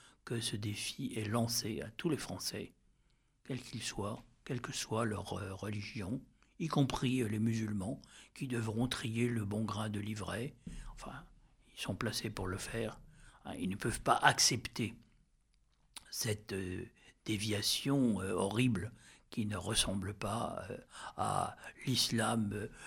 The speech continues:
euh, ouvert, tolérant, euh, qu'ils préconisent. En tout cas, c'était le texte de la, euh, résolution, euh, euh, lue dans toutes les mosquées de France à l'initiative du Conseil français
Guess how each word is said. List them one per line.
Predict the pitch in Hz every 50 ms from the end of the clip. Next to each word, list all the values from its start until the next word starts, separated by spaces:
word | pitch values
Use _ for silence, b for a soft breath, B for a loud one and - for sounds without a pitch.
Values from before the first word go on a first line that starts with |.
| B B B - -
euh, | 113 110 95 92 -
ouvert, | - 135 127 127 123 131 117 127 139 131 - - -
tolérant, | - - 127 110 101 92 87 90 107 131 139 139 143 127
euh, | 117 107
qu'ils | - - 117 104 -
préconisent. | - - - 113 - - 113 95 90 90 90 - - - B B B B B
En | B B -
tout | - 135
cas, | - - 127 117 117 B B B B B B
c'était | - - 120 110 - - 107
le | 95 98
texte | - - - 123 120 - - - - 120
de | 104 98 110
la, | 107 - 87 92 95 - B B B B B B B B - -
euh, | 98 92 107 104 101 101 - - - 90 - 139 131 B B B B B B - -
résolution, | 117 110 117 123 120 120 117 104 110 113 - - - 170 190 208 190 180 - 123
euh, | 110 107 110 110 113 117 B B B B B B - -
euh, | 101 104 98 101
lue | 107 113 113 131 165 175 180 165
dans | 135 120 113
toutes | 117 - 101 - -
les | - 123
mosquées | 113 113 113 - - 120 107
de | -
France | - - 123 131 165 147 - 123
à |
l'initiative | 104 104 101 101 104 101 - 107 98 - - 131 131 127
du | 120 113 -
Conseil | - - 110 113 - 117 113
français | - - 101 104 - - - 147 135